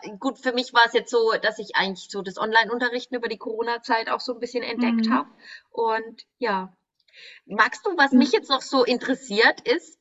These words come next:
Speaker 1: oder wolltest du noch was sagen zu den Malers?
Speaker 2: Nein, ja, ich wollte jetzt nur, weil du gesagt hast, ich hab auch kein eigenes Yoga-Studio.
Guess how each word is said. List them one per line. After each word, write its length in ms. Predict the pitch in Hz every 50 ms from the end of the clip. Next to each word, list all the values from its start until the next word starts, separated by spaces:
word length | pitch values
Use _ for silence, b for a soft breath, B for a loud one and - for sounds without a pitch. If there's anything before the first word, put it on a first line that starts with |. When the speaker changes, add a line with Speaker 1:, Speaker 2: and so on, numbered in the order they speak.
| -
Speaker 1:
oder 260 | - 220 208 196 190 -
wolltest 300 | 196 240 254 339 392 -
du 40 | 320
noch 120 | 254 269
was 160 | 254 247 247 -
sagen 280 | 330 330 403 359 302 403 - -
zu 120 | - 339
den 120 | - 285 285
Malers? 460 | 311 - - 277 277 - - - _ _ - 247 240 B B B _ _ _ _ _ _ _ B B B B
Speaker 2:
Nein, 140 | B 277 320 - 320 -
ja, 140 | 349 339 - -
ich 220 | - 311 - - 349
wollte 200 | 302 294 - 302
jetzt 140 | 294 - 320
nur, 220 | 330 359 339 330 -
weil 160 | 254 254 254
du 100 | 247 -
gesagt 80 | 269 -
hast, 120 | 269 -
ich 220 | - - 254 - 247
hab 140 | 226 233 -
auch 120 | 220 -
kein 240 | - - 226 214 208 -
eigenes 440 | - - 202 208 208 220 208 196 202
Yoga-Studio. 540 | 214 214 214 220 - - 220 208 196 208 202